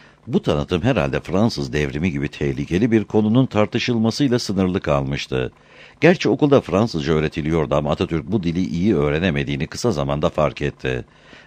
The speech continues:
Matematik hala en iyi dersiydi. Yine de Fransızcayı Avrupa uygarlığının anahtarı olarak gördüğünden Selanik'te geçirdiği yaz tatili boyunca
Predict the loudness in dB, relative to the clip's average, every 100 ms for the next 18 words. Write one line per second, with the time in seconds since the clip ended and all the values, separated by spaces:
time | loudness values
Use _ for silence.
0 | 0 2 2 2 2 2 2 2 2 2
1 | 2 2 0 -2 -4 -4 -4 -6 -8 -16
2 | -2 0 2 0 0 -2 0 -4 -4 -2
3 | 0 0 0 0 0 0 0 0 0 -2
4 | -2 0 0 0 0 0 2 2 2 0
5 | 0 -2 -2 -4 0 0 0 -6 -16 0
6 | 2 2 2 0 -2 -2 -2 -2 0 0
7 | 2 2 0 -2 -2 -4 -2 -2 -2 -2
8 | -2